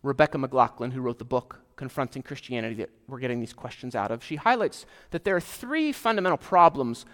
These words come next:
with that question. First is the problem of specificity. The statement is too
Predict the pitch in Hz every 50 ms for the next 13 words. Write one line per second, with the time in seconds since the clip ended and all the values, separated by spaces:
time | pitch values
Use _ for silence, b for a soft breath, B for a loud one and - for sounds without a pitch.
0 | b b b b 156 170 175 170 - 147 120 - - - - - - - - -
1 | - - - _ _ _ _ _ _ _ _ _ _ _ _ _ _ _ _ _
2 | _ B B B B B B B - - - 302 330 349 320 - 277 240 - 202
3 | - - - 226 233 233 240 220 185 160 156 131 147 - - - - - 202 202
4 | - - - 175 - - - 185 - - - - - - - - _ _ _ _
5 | _ _ _ _ _ _ _ _ _ _ _ _ _ _ _ _ _ _ _ _
6 | b b b b b - - 196 - - - 254 285 262 202 247 226 214 - 185
7 | 185 180 - - - - - 240 240 240 240 240 233